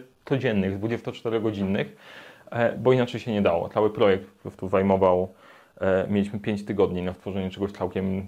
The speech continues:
całkiem od zera, inaczej się nie działo, to się sprawdziło super. Można to zrobić telefonicznie, można to zrobić faktycznie na, fizycznie, jeżeli mamy zespół w jednym miejscu. Ważne jest, żeby ustawić sobie ten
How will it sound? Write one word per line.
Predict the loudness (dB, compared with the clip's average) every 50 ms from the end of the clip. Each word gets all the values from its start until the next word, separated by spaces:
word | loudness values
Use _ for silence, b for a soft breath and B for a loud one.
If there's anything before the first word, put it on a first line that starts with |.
| -4 -2
całkiem | -2 0 2 2 2 2
od | 2 4
zera, | 4 4 4 4 4 2
inaczej | 0 0 0 0 -2 -4 -8
się | -6 -6 -6
nie | -2
działo, | 2 2 2 2 2
to | -2 -4
się | -8 -10
sprawdziło | -8 -6 -6 -6 -4 -2 -2 -2 -2
super. | -4 -4 0 0 0 0 0 B B B B B B
Można | -2 0 0 0 0
to | 0 0
zrobić | 0 2 0 0 -2 -4
telefonicznie, | -4 -4 -4 -4 -6 -8 -8 -8 -10 -10 -8 -6 -6 -6 -6 -10 b b b b b 0
można | 2 2 4 2 0 -2
to | -2 -2
zrobić | 0 0 0 -2 -2
faktycznie | -4 -6 -6 -6 -10 -12 -10 -8 -4
na, | -2 0 2 2 2 0 -2 -6 _ _ _ _ _ _ _ _ _ _ _ _ _ _ _ _ _ _ _ _ -20 _
fizycznie, | -6 -4 0 0 -2 -2 -2 -4 -4 -4 -2 0
jeżeli | 0 2 4 4 4
mamy | 4 4 2 2 0
zespół | -2 -4 -6 -6 -8 -6
w | -6
jednym | -6 -6 -6 -6 -8 -8
miejscu. | -8 -10 -10 -8 -6 -6 -6 B B B B B
Ważne | 0 2 2 2 0 -4
jest, | -4 -4 -4
żeby | -4 -2 -2
ustawić | -4 -2 -2 -2 -2 -2 -4
sobie | -4 -6 -4
ten | -2 -2 -4 -4 -6